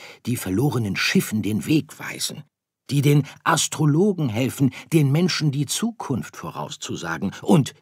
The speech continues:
die Verliebte in, nun ja, romantischen Nächten noch verliebter machen. Wer weiß, ohne unser Sternenfunkeln am Himmel würde es vielleicht gar keine Menschenkinder geben.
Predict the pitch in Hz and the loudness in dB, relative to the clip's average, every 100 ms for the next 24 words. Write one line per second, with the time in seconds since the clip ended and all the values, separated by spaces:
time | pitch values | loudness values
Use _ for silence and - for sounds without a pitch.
0 | - 127 92 - - 76 208 214 - 82 | -4 0 0 -4 -8 -2 0 0 -4 -10
1 | - 135 117 117 117 - - - - - | -6 -2 2 2 0 -6 -16 -16 -16 -18
2 | - - 151 147 139 123 117 127 143 147 | -20 -8 2 4 6 6 6 4 4 2
3 | 131 107 113 131 139 113 110 104 139 151 | 0 -4 -2 4 4 4 2 0 0 4
4 | 135 87 95 - 180 175 180 185 190 196 | 4 2 -4 -4 0 2 2 2 2 0
5 | 202 208 - 98 - - - - - - | 2 4 4 2 -12 -14 -14 -14 -10 -10
6 | - - - - - - _ _ _ _ | -8 -10 -10 -12 -20 -20 _ _ _ _
7 | _ - 67 - 160 - - _ _ _ | _ -12 -6 0 2 2 -2 _ _ _
8 | - 151 147 143 156 123 120 - - - | 2 6 6 6 4 2 -2 -6 -6 -4
9 | - - 135 123 123 - 151 147 139 135 | -4 -6 -2 0 0 2 4 4 2 2
10 | - 82 - 139 113 147 147 - - - | 0 -8 0 2 4 4 0 -8 -20 -20
11 | - _ - 143 127 - - 107 87 - | -20 _ -2 2 2 0 -2 0 0 -2
12 | - 87 - 76 71 113 208 - 110 - | -4 -4 -4 -4 0 4 4 4 0 0
13 | 85 - - - - - - | -6 -6 -12 -14 -14 -16 -20